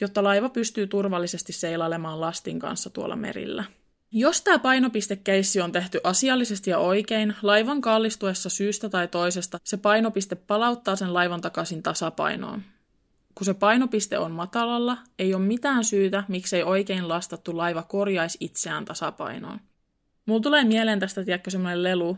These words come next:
missä on semmoinen pallo siellä pohjana, ja sit siinä on joku figuuri, vaikka pelle tai joku,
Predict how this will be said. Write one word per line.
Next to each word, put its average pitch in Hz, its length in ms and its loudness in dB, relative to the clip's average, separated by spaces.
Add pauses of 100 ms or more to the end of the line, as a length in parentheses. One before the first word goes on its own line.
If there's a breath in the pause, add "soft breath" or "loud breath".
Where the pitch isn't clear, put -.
(140)
missä 180 220 -4
on 170 60 -8
semmoinen 180 260 -4
pallo 190 340 2
siellä 165 400 -4 (420)
pohjana, 208 480 0
ja 196 60 -2
sit 185 140 -6
siinä 175 160 -4
on 165 100 0
joku 170 380 -2 (400 loud breath)
figuuri, 175 360 0
vaikka 165 240 -2
pelle 170 300 0
tai 160 200 -2
joku, 220 320 -4